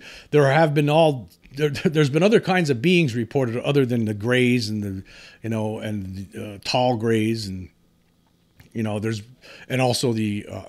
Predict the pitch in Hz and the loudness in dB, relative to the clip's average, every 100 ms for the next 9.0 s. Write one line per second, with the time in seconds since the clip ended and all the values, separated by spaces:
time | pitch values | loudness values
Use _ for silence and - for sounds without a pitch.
0 | - 104 98 - - - 107 101 - 120 | -14 -14 -12 -18 -20 -18 -14 -14 -10 -8
1 | 98 - 139 - 101 90 85 - 107 98 | -4 -2 -2 -2 -6 -6 -10 -6 -6 -4
2 | 117 139 131 - 139 107 92 90 - - | -4 -2 -2 -2 -4 -4 -6 -10 -12 -12
3 | 92 117 101 98 85 82 - 143 82 - | -12 -10 -10 -10 -12 -12 -6 -4 -4 -14
4 | _ _ _ _ 107 113 101 95 - - | _ _ _ _ -6 -4 -6 -8 -18 -20
5 | - - - - 123 139 113 110 131 113 | -20 -16 -10 -4 -2 -2 -4 -4 -4 -2
6 | 107 110 101 98 - 165 107 92 87 - | -4 -6 -6 -10 -4 -2 -2 -6 -12 -14
7 | _ _ _ _ _ _ _ - 117 104 | _ _ _ _ _ _ _ -8 -6 -2
8 | 107 135 143 131 139 135 110 - 104 | 2 2 2 0 -2 -4 -6 -6 -8